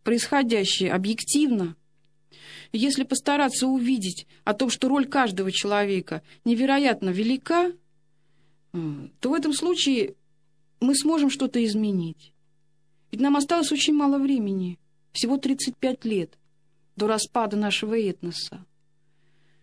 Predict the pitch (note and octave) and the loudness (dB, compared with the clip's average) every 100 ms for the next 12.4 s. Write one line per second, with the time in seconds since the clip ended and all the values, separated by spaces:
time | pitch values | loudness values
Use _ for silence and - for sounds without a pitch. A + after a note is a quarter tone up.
0 | _ _ _ _ - C4+ C#4 C#4+ C#4 - | _ _ _ _ 0 0 0 -2 -2 -2
1 | C#4 C4+ D#4 F4+ - _ _ _ _ _ | -2 0 0 0 -4 _ _ _ _ _
2 | - A3 - C#4 C#4 A#3+ B3 G#3+ G#3+ F3+ | -6 -6 -2 -4 0 0 0 -2 -4 -6
3 | E3+ - - _ _ _ _ _ _ _ | -8 -14 -20 _ _ _ _ _ _ _
4 | _ _ - - - - C4 D4 C#4 C#4+ | _ _ -20 -20 -8 0 2 2 0 0
5 | C#4+ F#4 F4+ - C#4 A3+ F#3+ E3 D#3+ D#3+ | 0 0 0 2 0 0 -2 -4 -8 -8
6 | _ _ _ _ _ - B3 A#3+ C#4 C#4 | _ _ _ _ _ -4 -2 2 2 2
7 | A#3+ C4+ F4+ - B3 G#3 F#3 - _ - | 2 2 2 2 0 -2 -4 -10 _ -18
8 | - - G#3+ - C#4+ C4 A3 G#3+ B3 C4 | -12 -6 -2 0 2 2 2 2 0 0
9 | - C#4 D4 C#4+ G#3+ - - _ _ _ | 0 2 2 0 -2 -6 -14 _ _ _
10 | _ _ _ _ - A#3+ C4 - C4+ D4 | _ _ _ _ -2 0 2 2 4 4
11 | F4 C4 C4+ C4+ C4+ D4 - C#4 C4+ - | 4 2 2 0 0 -2 0 0 2 2
12 | - C4 F3 | 2 2 0